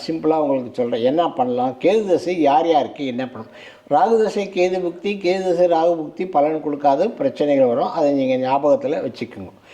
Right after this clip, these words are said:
ரெண்டாவது, கேதுவோட நட்சத்திரத்துல சந்திரன் இருந்தாலும், சந்திரன் இருந்தாலும், சந்திரனோட நட்சத்திரத்துல கேது இருந்தாலும், அவங்க வந்து பரம்பரையா வழிபட்டு வந்த ஒரு குலதெய்வ வழிபாடு விட்டு போயிருக்கும்.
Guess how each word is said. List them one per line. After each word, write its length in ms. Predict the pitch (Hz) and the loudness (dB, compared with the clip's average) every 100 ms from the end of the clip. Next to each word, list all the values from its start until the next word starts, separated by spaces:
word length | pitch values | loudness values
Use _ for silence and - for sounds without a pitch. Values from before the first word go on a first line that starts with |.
| - - | -20 -8
ரெண்டாவது, 580 | 156 160 190 165 175 196 - | -4 2 4 4 0 -4 -4
கேதுவோட 560 | 180 254 247 220 185 165 | 2 4 4 2 2 2
நட்சத்திரத்துல 880 | 147 - 190 180 151 139 156 190 | 0 0 -2 0 -2 0 4 4
சந்திரன் 420 | - 143 151 175 165 | 4 -2 2 0 2
இருந்தாலும், 560 | 143 131 127 135 180 220 - | -2 2 2 2 0 -4 -2
சந்திரன் 480 | 143 160 170 160 147 | 0 2 0 0 0
இருந்தாலும், 260 | 139 165 | -2 -4
சந்திரனோட 520 | 151 151 208 233 220 | -2 0 2 0 2
நட்சத்திரத்துல 720 | 190 160 165 156 156 170 190 - - - | 2 2 -2 -4 4 4 4 -2 -16 -2
கேது 260 | 160 190 | 0 2
இருந்தாலும், 760 | 180 147 143 135 123 147 180 - - - - | 0 0 -2 -2 0 0 -2 -10 -20 -20 -2
அவங்க 340 | 143 175 196 | 2 2 4
வந்து 200 | 170 175 | 2 0
பரம்பரையா 840 | 185 156 170 208 208 208 214 214 220 - - - _ _ | -2 2 2 2 -2 -2 -2 -2 -4 -6 -20 -20 _ _
வழிபட்டு 500 | 151 185 196 190 180 | -2 0 -4 0 2
வந்த 300 | 156 160 214 | 4 2 2
ஒரு 300 | 185 151 - | 0 -2 -2
குலதெய்வ 580 | 160 226 240 214 190 165 | 2 4 4 2 2 2
வழிபாடு 760 | 147 165 165 156 139 156 277 - - _ _ | 2 0 0 2 2 2 -2 -8 -20 _ _
விட்டு 300 | 147 139 185 | -12 -6 -2
போயிருக்கும். 500 | 143 127 - - | 0 0 -4 -14